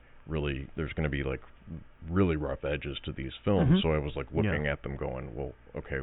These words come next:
Speaker 1: how, how did they screw it up?" and made sure that I screwed it up the exact same
Speaker 2: Okay.
Speaker 1: way,
Speaker 2: <laughs>
Speaker 1: and,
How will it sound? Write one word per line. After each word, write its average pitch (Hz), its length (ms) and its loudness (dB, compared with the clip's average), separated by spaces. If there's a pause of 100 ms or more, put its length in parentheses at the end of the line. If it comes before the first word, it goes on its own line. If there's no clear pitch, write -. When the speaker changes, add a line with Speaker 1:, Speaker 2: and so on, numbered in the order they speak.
(120)
Speaker 1:
how, 78 240 2 (260)
how 92 200 4
did 85 160 0
they 90 160 6
screw 71 360 -4
it 71 60 -4
up?" 71 220 -4
and 71 280 -6
made 65 180 -4 (100)
sure 78 140 0
that 67 100 -6
I 65 140 -4
screwed 78 320 -4
it 69 60 -6
up 73 120 -6
the 71 60 -4
exact 69 360 -6
same 78 140 2
Speaker 2:
Okay. 69 100 6
Speaker 1:
way, 76 200 4
Speaker 2:
<laughs> - 560 8
Speaker 1:
and, 76 320 0